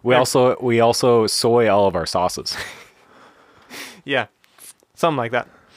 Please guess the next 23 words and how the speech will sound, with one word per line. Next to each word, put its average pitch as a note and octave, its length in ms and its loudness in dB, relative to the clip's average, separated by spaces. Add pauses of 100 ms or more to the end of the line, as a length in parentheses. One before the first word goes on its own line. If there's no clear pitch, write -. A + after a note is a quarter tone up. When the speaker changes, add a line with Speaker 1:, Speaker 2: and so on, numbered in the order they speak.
(260)
Speaker 2:
So, G3+ 280 0
uh, D#3 320 0
Frito, A3 600 -4
Frito G3+ 480 -6
Feet - 260 -14 (340)
from C3+ 300 -6
Dogster C#3 580 -4
dot C3 280 -2
com. - 340 -10 (1000)
Speaker 1:
I F2 40 -4
like F2 180 -4
the D#2+ 80 -10
website. D#2 440 -12 (540)
Speaker 2:
Thank C3+ 200 -10
you. C3+ 80 -12 (1600)
What F#3 160 -4
is G#3+ 120 -4
that D3 220 -2
bizarre B2 580 -2
yet A#2 300 -8
strangely D3 840 -8
comforting - 720 -10
odor - 460 -6